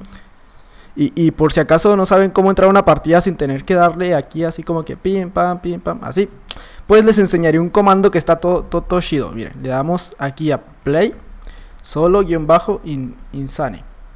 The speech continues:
Y ya vamos a la primera partida. Es como un dato, ¿sabes? Así que nada, chicos, estamos de vuelta en la primera partida. Estamos en el mapa de,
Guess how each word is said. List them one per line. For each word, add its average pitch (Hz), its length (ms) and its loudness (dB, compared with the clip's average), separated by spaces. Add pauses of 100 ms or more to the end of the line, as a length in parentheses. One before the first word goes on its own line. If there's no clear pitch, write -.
(380)
Y 277 260 2
ya 180 140 8
vamos 165 260 4
a 156 40 2
la 143 60 0
primera 151 380 -2
partida. 139 420 -4
Es 147 160 -6
como 175 380 -2
un 180 160 -2
dato, 135 300 -2
¿sabes? 175 320 -4 (680)
Así 240 220 8
que 330 80 6
nada, 320 160 8
chicos, 208 160 6
estamos 202 200 6
de 196 60 8
vuelta 185 260 6
en 175 80 6
la 165 120 6
primera 202 400 4
partida. 185 600 6
Estamos 165 420 0
en 175 80 0
el 160 40 0
mapa 156 240 4
de, 208 280 4